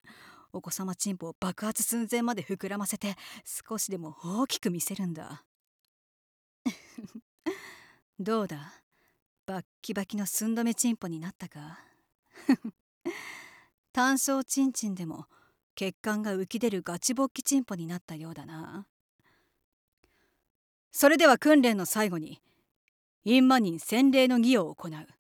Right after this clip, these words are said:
私の高貴な女の子チンポから、お前の極小チンチンに、おチンポミルクをぶっかけてやろう。そうだ。乙女チンポミルクによる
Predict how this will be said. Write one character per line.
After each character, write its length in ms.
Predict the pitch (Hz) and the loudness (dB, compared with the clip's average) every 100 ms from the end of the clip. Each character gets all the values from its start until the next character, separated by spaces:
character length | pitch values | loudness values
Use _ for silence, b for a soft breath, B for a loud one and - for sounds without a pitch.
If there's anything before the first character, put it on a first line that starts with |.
| _ _ _ _ _ _ _ _ _ _ _ - | _ _ _ _ _ _ _ _ _ _ _ -12
私 400 | 170 185 - 196 | -8 -4 -2 -2
の 100 | 185 | -6
高 240 | 208 208 | -4 -4
貴 100 | 190 | -4
な 140 | 170 170 | -6 -6
女 240 | 196 214 | -4 -4
の 80 | 220 | -4
子 140 | 220 | -4
チ 120 | - 233 | -4 -4
ン 40 | |
ポ 120 | 214 | -6
か 100 | 175 | -10
ら、 180 | 160 - B B B B B - | -12 -16 B B B B B -10
お 100 | 180 | -6
前 240 | 180 208 220 | -4 -2 -4
の 160 | 202 | -4
極 220 | 185 180 | -6 -4
小 260 | - 247 240 | -2 0 0
チ 180 | - 254 | 0 0
ン 80 | 233 | 0
チ 200 | - 175 | -4 -6
ン 60 | |
に、 260 | 175 175 - _ _ _ _ _ - | -10 -12 -18 _ _ _ _ _ -10
お 120 | 190 | -6
チ 200 | - 254 | 0 2
ン 80 | 262 | 2
ポ 100 | 277 | 2
ミ 140 | 269 269 | 4 4
ル 80 | |
ク 100 | - | 2
を 60 | 170 | -6
ぶ 160 | - 175 | -6 -6
っ 20 | |
か 160 | - | -4
け 120 | 247 294 | -4 -4
て 80 | |
や 120 | 170 - | -6 -12
ろ 120 | - | -14
う。 600 | 190 - _ _ _ 262 247 B B B B B B _ _ _ _ _ | -18 -20 _ _ _ -14 -14 B B B B B B _ _ _ _ _
そ 300 | - - 196 | -10 -6 -6
う 60 | 180 | -8
だ。 200 | - - _ _ _ _ _ _ _ _ _ _ - | -12 -20 _ _ _ _ _ _ _ _ _ _ -8
乙 180 | 196 240 | -2 2
女 140 | 247 | 4
チ 220 | 240 - 247 | 4 2 2
ン 60 | |
ポ 100 | 247 | 2
ミ 160 | 226 240 | 2 2
ル 100 | 220 | 2
ク 120 | 170 | -4
に 120 | 151 | -8
よ 120 | 156 | -10
る 180 | - 147 | -16 -20